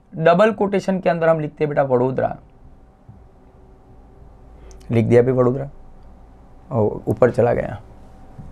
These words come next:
चलिए उसको बंद कर देते हैं, ठीक है। यहाँ पे आ जाएगा बेटा, equal to भी आ गया है, सॉरी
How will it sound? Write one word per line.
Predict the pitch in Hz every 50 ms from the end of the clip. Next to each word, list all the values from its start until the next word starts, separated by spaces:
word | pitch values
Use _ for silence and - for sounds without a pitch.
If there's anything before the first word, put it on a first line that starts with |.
| - - - - - - - - - - - - - - - - - - - - - - - - - - - - - - - - - - - - - - - - - - - - - - - - - - - - -
चलिए | - 117 117 113
उसको | - - - - 113
बंद | 113 117 123 123
कर | 127
देते | 127 131 127 - 139
हैं, | 139 139 135 143 147 143 - - - - -
ठीक | - 131 120
है। | 151 156 151 151 - - 131
यहाँ | 120 117 120 120
पे | -
आ | 131 127
जाएगा | 123 135 135 135 139
बेटा, | 135 143 143 131
equal | 135 117 - 139 139 139 135
to | 160
भी | 151 156
आ | 156 151 151
गया | 151 147 147
है, | 147 151 151 156 - -
सॉरी | - - 113 113 117 131 147